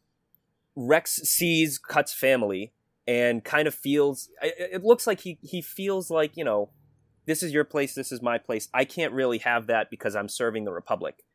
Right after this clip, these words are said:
kind of deal. And of course, that's the classic hero's journey, right? You know, the hero has to give up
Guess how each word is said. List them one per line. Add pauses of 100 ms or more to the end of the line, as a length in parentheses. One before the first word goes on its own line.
(140)
kind
of
deal.
And
of
course,
that's (260)
the
classic
hero's
journey,
right?
You
know,
the (140)
hero
has
to
give
up